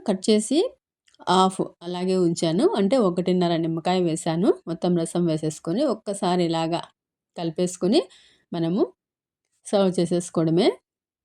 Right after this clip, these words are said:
అంతా ఒక కప్‌లోకి తీసేసుకుందాం. ఇది పుల్ల పుల్లగా, కారం కారంగా టేస్ట్ అయితే బాగా ఉంటుంది.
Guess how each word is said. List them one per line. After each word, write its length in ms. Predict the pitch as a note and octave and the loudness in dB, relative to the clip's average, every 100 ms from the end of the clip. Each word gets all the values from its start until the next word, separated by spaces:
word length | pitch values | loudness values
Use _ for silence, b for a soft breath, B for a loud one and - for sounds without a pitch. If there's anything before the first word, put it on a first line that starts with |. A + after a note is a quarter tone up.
| _ _ _ _ _ _ _ _ _ _ _ - | _ _ _ _ _ _ _ _ _ _ _ -4
అంతా 240 | G3 F#3 | -2 0
ఒక 120 | F3+ | -2
కప్‌లోకి 400 | F3+ E3+ E3+ E3+ | 0 0 2 2
తీసేసుకుందాం. 680 | E3+ D#3 E3 D#3+ F3 D#3+ G3 D4+ - | 2 2 0 -2 -4 0 0 0 -2
ఇది 200 | F3 E3+ A#3 | -6 -2 -2
పుల్ల 220 | A3+ E3 | 0 0
పుల్లగా, 440 | F3 F3 E3+ E3 E3 | 0 0 2 0 -2
కారం 340 | E3 D#3 E3+ F3 | -2 0 0 0
కారంగా 460 | E3+ E3 D#3 D#3 E3 B B B - | 0 -2 -2 -2 -4 B B B -6
టేస్ట్ 320 | F#3+ G3+ - | -2 -2 -2
అయితే 180 | F3 F3+ | -2 0
బాగా 360 | E3+ D#3 E3+ F#3 | -2 0 0 2
ఉంటుంది. 480 | F3 E3+ D#3+ D#3+ G3+ | 2 0 -2 0 0